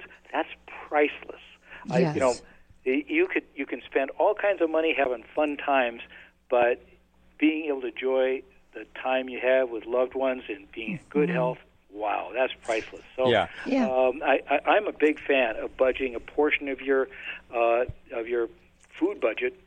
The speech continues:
Speaker 1: for supplements and things to take good care of your body. And pay attention to
Speaker 2: Mm-hmm.
Speaker 1: what's on the labels,
Speaker 3: Yeah.
Speaker 1: too. That's
Speaker 3: Yeah.
Speaker 1: important.
Speaker 2: Yes.
Speaker 3: Well,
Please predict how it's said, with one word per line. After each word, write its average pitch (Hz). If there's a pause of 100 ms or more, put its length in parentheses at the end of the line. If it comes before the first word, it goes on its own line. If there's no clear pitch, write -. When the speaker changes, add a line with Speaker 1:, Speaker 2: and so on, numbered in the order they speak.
(320)
Speaker 1:
for 117
supplements 135 (320)
and 110 (120)
things 123
to 110 (160)
take 120
good -
care 117
of 104
your 110
body. 110
And -
pay 202
attention 196
to 190
Speaker 2:
Mm-hmm. 180
Speaker 1:
what's -
on 139
the 131
labels, 120
Speaker 3:
Yeah. -
Speaker 1:
too. 113
That's -
Speaker 3:
Yeah. 98
Speaker 1:
important. -
Speaker 2:
Yes. 190
Speaker 3:
Well, 147